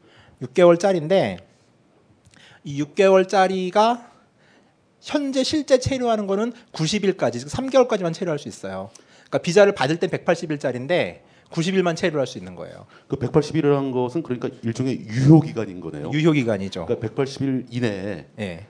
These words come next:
Speaker 2: 갈 수, 가서 체류할 수 있다. 근데
Speaker 1: 예.
Speaker 2: 한 번 체류할 수 있는 최장 기간은 구십 일이다.
Speaker 1: 예, 그렇죠.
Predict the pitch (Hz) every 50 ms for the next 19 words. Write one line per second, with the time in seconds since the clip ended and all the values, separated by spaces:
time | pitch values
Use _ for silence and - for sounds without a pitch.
0 | _ _ - - 107 107 - - - 101 95 113 - - 135 139 127 131 - 110
1 | 90 - 90 78 71 - - - 92 95 - 160 151 156 156 143 - 151 156 165
2 | 160 147 139 - 147 135 131 120 - 139 139 135 117 110 101 98 104 135 143 -
3 | 101 95 - 92 87 78 - 73 69 - 120 104 - - 117 104 - - - 82
4 | 73